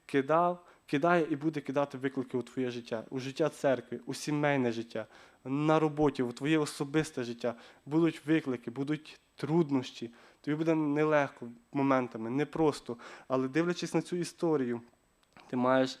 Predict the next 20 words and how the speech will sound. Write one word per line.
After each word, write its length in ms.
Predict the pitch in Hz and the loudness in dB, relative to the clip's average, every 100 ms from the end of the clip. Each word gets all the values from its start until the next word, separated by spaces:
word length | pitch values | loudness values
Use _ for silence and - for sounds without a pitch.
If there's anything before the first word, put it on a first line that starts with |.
| - | -16
знати, 380 | - 135 131 131 | -2 4 4 2
хто 240 | - 127 | 0 4
є 120 | 123 | 4
твій 240 | 120 - 117 | 2 -2 -6
Бог. 240 | 120 113 - - | -2 -4 -4 -4
Не 180 | 147 | -2
боятися 640 | 143 135 143 143 - - 135 | 0 0 2 0 -2 -8 -8
приймати 640 | - 135 131 131 135 131 | -4 0 2 2 2 0
ці 160 | 120 127 | -8 -2
виклики. 520 | 131 120 120 117 117 - - | -2 -2 -6 -10 -14 -16 -14
Їх 320 | 143 160 180 | -4 -2 -2
потрібно 500 | - 135 156 165 143 139 - - - | -4 -4 -2 0 -2 -4 -12 -8 2
не 260 | 147 165 | 6 6
минати. 540 | 165 151 151 143 - 131 - - - | 6 2 0 -2 -6 -12 -14 -16 -6
Їх 200 | 160 - | -6 -4
потрібно 320 | 156 160 151 | -6 -4 -2
не 100 | 147 | 0
думати, 400 | 147 160 151 139 | 0 0 0 0
як 200 | 147 165 - | 0 0 -2
обійти 640 | 156 143 151 - 165 151 | -4 -2 -4 0 0 0